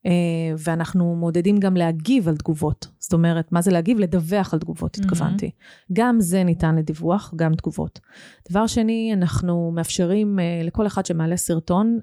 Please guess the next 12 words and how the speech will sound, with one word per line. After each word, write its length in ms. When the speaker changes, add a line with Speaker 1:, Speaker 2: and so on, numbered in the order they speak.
Speaker 1:
אה, 40
לכבות, 560
להשתיק 420
את 120
ה-, 440
את 100
האפשרות 400
לקבל 340
תגובות. 420
זה 100
גם 200
אופציה. 300